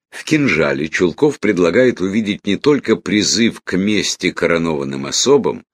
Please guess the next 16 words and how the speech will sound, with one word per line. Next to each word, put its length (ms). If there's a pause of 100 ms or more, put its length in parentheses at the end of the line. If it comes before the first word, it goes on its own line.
(360)
но 200
и 80
к 100
наказанию 800
деятелей 640
якобинского 920
террора, 600 (560)
а 140
Гавриилиаду 1000
расценивает 960
как 280
вызов 680
насаждавшемуся 1160
по 160
всей 320
России 600